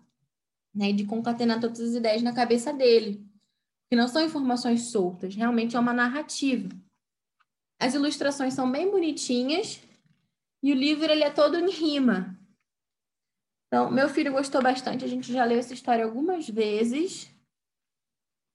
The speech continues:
Até a minha pequena também, que tá com dois anos, vai fazer três, né? Ela também gosta dessa história.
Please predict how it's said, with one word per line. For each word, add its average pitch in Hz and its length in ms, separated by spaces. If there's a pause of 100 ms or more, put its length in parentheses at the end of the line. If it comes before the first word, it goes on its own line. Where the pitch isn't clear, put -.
(280)
Até 262 260
a 392 80
minha 320 200
pequena 269 440
também, 226 440
que 269 120
tá 247 140
com 240 180
dois 254 300
anos, 233 180
vai 226 100
fazer 220 240
três, 233 280
né? 233 80
Ela 214 160
também 254 340
gosta 208 300
dessa 226 240
história. 196 500